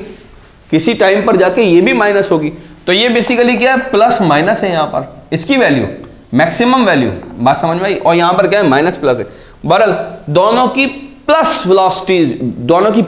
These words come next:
positive velocities का रेशियो किसके बराबर है? वी मैक्स of particle one upon V max of particle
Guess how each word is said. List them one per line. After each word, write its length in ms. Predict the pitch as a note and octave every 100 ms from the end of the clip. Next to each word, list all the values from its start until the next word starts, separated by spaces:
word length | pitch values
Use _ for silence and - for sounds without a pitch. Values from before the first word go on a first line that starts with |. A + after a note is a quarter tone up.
| D#3+
positive 360 | E3 F#3 G#3+
velocities 560 | E3 D3 C#3 - C#3+ C#3
का 160 | D3 D#3+
रेशियो 500 | A2+ B2 - C3+ - - - - -
किसके 260 | E3 E3 F#3+
बराबर 380 | C#3 A#2+ G2 D#2
है? 180 | - - - - - - - F#2+
वी 680 | A2 C3+ E3+ G#3+ A3+ A3+
मैक्स 1000 | A3+ F3+ D#3+ D3+ D3+ D#3+ F3 G3 - - - - - - - _ B2+
of 240 | C#3+ - -
particle 460 | C3 B2+ C#3+ D3 A#2+
one 240 | B2 E3+ G#3+ - - - -
upon 460 | B2 D3 D3+ D#3+ D3 C3+
V 80 | D#3 F#3 F#3
max 680 | D#3+ C#3 B2 B2 C3+ D#3 - -
of 280 | B2+ C3+ -
particle 400 | A#2+ A2 C3+ C#3